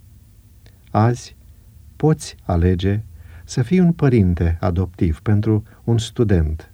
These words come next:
și pe parcursul unui an universitar să-l sprijini prin rugăciune, prin mesaje de încurajare în timpul examenelor și chiar printr-o invitație la masă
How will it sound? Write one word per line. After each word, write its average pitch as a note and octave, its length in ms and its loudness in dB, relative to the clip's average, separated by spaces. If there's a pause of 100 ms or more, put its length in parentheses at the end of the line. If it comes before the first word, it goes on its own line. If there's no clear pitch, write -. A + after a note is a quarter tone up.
(500)
și - 160 -8
pe A2+ 120 4
parcursul D3+ 540 2
unui D3 260 2
an B2 220 2
universitar A2 840 0 (340)
să-l - 240 -4
sprijini E2+ 680 0
prin F#2 180 0
rugăciune, F2 800 0
prin F2 220 -2
mesaje F#2 440 2
de F#2 120 0
încurajare G2 680 2
în F2+ 120 0
timpul F#2 320 0
examenelor G2 800 0 (500)
și - 180 -6
chiar G#3 360 0 (380)
printr-o C3+ 340 0
invitație A2 600 0
la E2+ 120 0
masă E2 540 -2